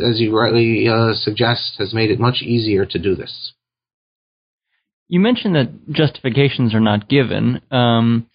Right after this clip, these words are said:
Speaker 2: but can you get into the mind of some of these, you know, Orthodox and ultra-Orthodox censors? What are the calculations that they're performing? It seems like they're thinking about their own communities,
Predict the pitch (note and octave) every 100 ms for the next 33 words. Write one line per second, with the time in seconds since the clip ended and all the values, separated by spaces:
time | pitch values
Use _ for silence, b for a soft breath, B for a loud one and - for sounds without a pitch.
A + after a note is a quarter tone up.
0 | - _ F3 - _ - G#3+ A3 D4+ C#4+
1 | A3+ E3 B2+ A2 A2+ C#3+ D3 A#2 - B2+
2 | A#2+ A#2 A#2 A2+ - _ _ - A#2+ G#2
3 | - - _ - C#3 C#3+ C#3 - - A#2+
4 | C3 A#2+ - C3 B2+ A#2+ A#2 - - C3
5 | B2 D3 C3+ - G#3 C4 B3 - E3 -
6 | A2+ A2+ A2+ C3 A#2 G#2+ A2 A2 G#2+ -
7 | A#2+ G#2+ - - - E3+ C#3+ C3+ B2 -
8 | C#3+ D3+ C3+ - B2 D3 F3 F#3 B2 A2+
9 | A2 A2 A2+